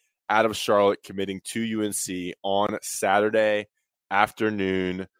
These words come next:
uh, during the junior day. Then we're gonna talk about that junior day and any other movement with that class, uh, how it went, any takes from Don on that big recruiting day.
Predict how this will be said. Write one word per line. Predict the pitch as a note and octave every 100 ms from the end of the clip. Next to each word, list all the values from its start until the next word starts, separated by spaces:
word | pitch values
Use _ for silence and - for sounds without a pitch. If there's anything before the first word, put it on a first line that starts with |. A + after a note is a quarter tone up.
| _ _
uh, | F2+ F2+ E2+
during | F#2 G2
the | G2+
junior | G2+ F2+ F2
day. | D#2 D#2 F#2 _ _ - -
Then | F#2
we're |
gonna | G2
talk | - A2
about | G#2 F2 A2 C#3
that | G#2+ F2
junior | F#2+ F#2
day | E2 E2+ E2 E2+
and | F2+
any | G2+
other | G2+ F#2+
movement | F2+ F#2+ G2 F#2
with | D#2+
that | F#2 C#2+
class, | - F#2+ F#2 F2+ - - _ _ _ -
uh, | E2
how | D#2 G2+ G#2
it | F#2+
went, | G2+ G2 G2 - - F#2
any | F#2
takes | - G2 F#2+ -
from | F#2+ E2+
Don | F2+ E2+ E2+ E2 E2+ _ _ _ -
on | F2
that | E2+ D2+
big | F2 F2+
recruiting | E2+ - F#2 E2+ E2
day. | D#2+ D#2+ D#2+ D#2